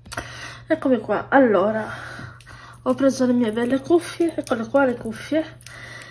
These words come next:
E con queste cuffie, eh, devo sentire l'audio del mio video, quindi vediamo quando andrò a montare il video. Ah, ho dimenticato un'altra cosa. Il, mm,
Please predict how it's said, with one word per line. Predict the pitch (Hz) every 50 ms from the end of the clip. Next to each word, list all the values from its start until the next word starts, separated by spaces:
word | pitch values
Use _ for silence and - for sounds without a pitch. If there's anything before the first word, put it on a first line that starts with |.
| - -
E | 254 269 247
con | 277 269
queste | 247 262 254 - - 359
cuffie, | - 277 269 247 - - 277 269 262 - -
eh, | - 220 214 214 214 214 208 208 208
devo | 208 214 240 240 233 240
sentire | 240 - 277 247 - - 247 214 220
l'audio | 220 214 214 214 208 220 214
del | 214 208
mio | 214 214 208
video, | 208 208 196 202 196 - 208
quindi | 202 214 226 220 220 220
vediamo | 202 220 220 208 208 208 214 226 233 - - - - - - -
quando | - - 233 233 233
andrò | 226 247 233
a | 226
montare | 233 240 240 247 254 247 262
il | 262 240
video. | 226 214 208 226 -
Ah, | - 254 247 220 - -
ho | 247
dimenticato | 240 247 262 285 294 262 277 - - - - 226
un'altra | 214 - - 226 226
cosa. | - 208 208 226 214 - 240 226 - - - - - - - - - - - -
Il, | - 262 269 262 254 262 254 247 247 240 233 226
mm, | 226 233 240 240 220 220